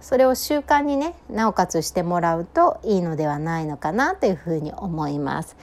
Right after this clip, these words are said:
まあ、結構ね、白湯飲む習慣が身についたために、こう、濃い味をあんまり欲しがらなくなったとかっていう声もね、結構、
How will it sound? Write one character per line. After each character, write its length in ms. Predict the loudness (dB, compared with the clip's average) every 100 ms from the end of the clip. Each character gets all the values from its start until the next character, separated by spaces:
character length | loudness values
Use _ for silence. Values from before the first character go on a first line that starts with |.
| -20 -20 -10 -2
ま 100 | 0
あ、 20 |
結 200 | 4 4
構 140 | 6
ね、 140 | 6 4
白 260 | 6 8
湯 80 | 8
飲 680 | 4 4 4 2 2 0 0
む 140 | -2
習 280 | 0 4 4
慣 440 | 4 0 0 2
が 220 | 6 6 6
身 180 | 4
に 160 | 4 2
つ 160 | 0 0
い 80 |
た 140 | 0 0
た 160 | 0
め 160 | 0 -2
に、 260 | 0 0 0
こ 220 | -2 0
う、 40 | 4
濃 160 | 6
い 100 | 8
味 240 | 6 6 4
を 80 |
あ 80 | 4
ん 60 | 4
ま 100 | 0
り 60 |
欲 200 | -2 -4 -4
し 200 | -2 2
が 140 | 4
ら 100 | 2
な 160 | 0 0
く 140 | 0
な 160 | 0 -2
っ 60 | 0
た 180 | 0 0
と 120 | -4
か 140 | -4
っ 100 | -4
て 140 | -2 -2
い 60 |
う 40 | 2
声 280 | 4 2
も 120 | 2 -2
ね、 160 | -4
結 240 | -2 -4 0
構、 280 | 2 2